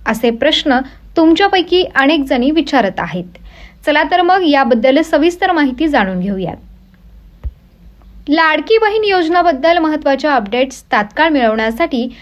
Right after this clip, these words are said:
डिस्क्रिप्शनमध्ये दिलेल्या लिंकच्या माध्यमातून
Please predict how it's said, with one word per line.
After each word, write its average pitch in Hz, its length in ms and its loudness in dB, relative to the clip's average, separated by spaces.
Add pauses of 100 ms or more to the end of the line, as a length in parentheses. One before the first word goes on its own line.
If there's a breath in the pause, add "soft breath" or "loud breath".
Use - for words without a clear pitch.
(140 loud breath)
डिस्क्रिप्शनमध्ये 339 840 0
दिलेल्या 320 440 2
लिंकच्या 302 560 0
माध्यमातून 247 580 0